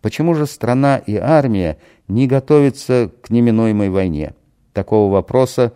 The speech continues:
никто не смел задать, и никто не посмел бы на него ответить. Вместо ответа курсанты были обязаны досконально изучить книгу Ворошилова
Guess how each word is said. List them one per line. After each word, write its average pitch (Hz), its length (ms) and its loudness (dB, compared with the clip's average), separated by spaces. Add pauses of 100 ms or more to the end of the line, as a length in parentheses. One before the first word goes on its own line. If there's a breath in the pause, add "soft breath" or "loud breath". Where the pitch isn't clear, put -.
(200 soft breath)
никто 117 500 0
не 135 160 0
смел 117 340 -2
задать, 87 540 -2 (240 soft breath)
и 104 100 -2
никто 117 360 2
не 143 100 4
посмел 131 560 2
бы 131 360 0 (100)
на 104 240 0
него 104 680 0
ответить. - 800 -6 (680)
Вместо 151 460 2
ответа 143 420 0
курсанты 139 640 0
были 127 220 2
обязаны 117 640 2 (180 soft breath)
досконально 135 760 2
изучить 120 440 -2
книгу 120 520 0
Ворошилова 90 800 -2